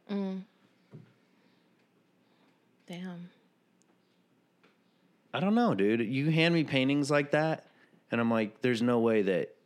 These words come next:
Speaker 2: this can't, this shouldn't be rice and beans,"
Speaker 1: <laughs>
Speaker 2: even if all you're trying to say is "Thank you." You know what I mean?
Speaker 1: Yeah.
Speaker 2: We live in, I th-, I feel like we just live in a time where a lot of the jobs are taken care of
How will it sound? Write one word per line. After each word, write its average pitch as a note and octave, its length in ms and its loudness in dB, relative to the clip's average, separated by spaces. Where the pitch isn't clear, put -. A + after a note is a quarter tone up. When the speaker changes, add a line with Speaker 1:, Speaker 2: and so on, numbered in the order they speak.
Speaker 2:
this G2 240 -4
can't, - 280 -6
this G2 160 -2
shouldn't G2+ 400 -2
be F2 120 0
rice F2 320 -2
and F2 120 -6
beans," E2+ 540 -10
Speaker 1:
<laughs> - 200 -10
Speaker 2:
even C#3 260 0
if B2+ 140 -2
all A2+ 120 2
you're A#2 120 2
trying A2+ 240 0
to G#2 80 0
say G2+ 220 0
is F#2+ 140 0
"Thank G2 320 -2
you." D2+ 200 -2
You G#3+ 60 -2
know A#2 120 0
what A2+ 100 0
I - 80 0
mean? A2+ 260 -2
Speaker 1:
Yeah. F#3 420 -8
Speaker 2:
We B2+ 120 2
live C#3 200 0
in, D3 100 0
I C3 120 0
th-, - 180 -6
I - 20 -8
feel C3 220 0
like A#2+ 120 0
we A2+ 100 0
just G#2+ 200 -4
live G#2+ 180 0
in G#2+ 100 0
a G2+ 60 0
time G#2 380 -2
where F#2 380 0
a G2 60 0
lot G2+ 300 2
of G2 60 -2
the G2+ 80 2
jobs F#2 440 0
are F#2+ 80 -2
taken F2+ 400 -4
care E2 300 -2
of B1 340 -8